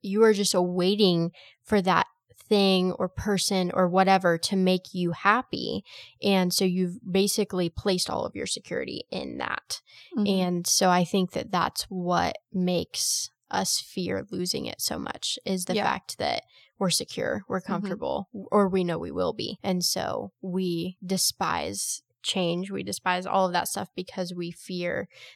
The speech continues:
Speaker 1: that our security is gonna be ripped out along with that stuff.
Speaker 2: Okay. I have, like, six questions written out,
Speaker 1: Oh
Speaker 2: and
Speaker 1: my
Speaker 2: I
Speaker 1: goodness.
Speaker 2: have to decide which <laughs> ones I actually want to ask. Okay, I think I'll go with the one at the top of the list. This is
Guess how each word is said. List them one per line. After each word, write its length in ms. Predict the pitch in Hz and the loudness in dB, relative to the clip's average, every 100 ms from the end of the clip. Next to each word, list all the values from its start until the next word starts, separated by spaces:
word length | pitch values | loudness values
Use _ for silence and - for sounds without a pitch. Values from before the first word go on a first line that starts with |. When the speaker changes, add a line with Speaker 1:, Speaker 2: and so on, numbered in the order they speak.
| _ | _
Speaker 1:
that 420 | 185 190 - - - | -4 -2 -2 -4 -4
our 120 | 202 | -2
security 560 | - 196 - 202 185 180 | -2 -4 -4 -4 -4 -6
is 140 | - | -4
gonna 220 | - - | -2 -2
be 380 | 226 277 220 202 | -2 0 -2 -2
ripped 320 | 202 190 185 196 | -6 -6 -4 0
out 220 | - - | 0 0
along 300 | 202 185 196 | -2 -2 -2
with 140 | - - | -6 -8
that 220 | - - | -8 -6
stuff. 300 | - - - - - _ _ _ _ 226 | -6 -6 -8 -12 -20 _ _ _ _ -2
Speaker 2:
Okay. 280 | 214 214 208 _ _ | 0 -4 -10 _ _
I 80 | 214 | -2
have, 180 | 254 330 | 0 4
like, 160 | 339 | 2
six 260 | - 208 - | 2 -2 -2
questions 480 | - 180 - 208 202 | 0 0 2 2 2
written 240 | 220 220 | 0 0
out, 260 | 220 220 220 | -2 0 2
Speaker 1:
Oh 100 | 202 | 4
Speaker 2:
and 120 | 190 | 4
Speaker 1:
my 180 | 175 180 | 2 -2
Speaker 2:
I 120 | 175 | -4
Speaker 1:
goodness. 440 | 208 202 208 208 | -4 0 0 -2
Speaker 2:
have 180 | 214 202 | -4 -4
to 100 | - | -6
decide 380 | 180 180 175 170 | -4 -2 -2 2
which 360 | 214 220 - - - | 4 4 2 -2 -10
<laughs> 200 | - - | -14 -8
ones 200 | - 175 | -4 0
I 100 | - | 4
actually 340 | 95 175 - 170 | 4 2 -2 -2
want 160 | - | -2
to 120 | - - | -6 -6
ask. 160 | - - - - 240 - | -8 -12 -20 -18 -12 -10
Okay, 120 | - | -6
I 120 | - 220 | -4 -2
think 180 | 349 320 | 2 2
I'll 80 | |
go 140 | 220 170 | 4 2
with 100 | - | -2
the 60 | |
one 160 | - - | -8 -10
at 80 | - | -10
the 80 | - | -12
top 200 | - - | -12 -12
of 120 | - | -10
the 100 | - | -8
list. 320 | - - - - 262 - | -8 -10 -16 -18 -8 2
This 160 | 320 | 6
is 280 | 370 214 | 6 4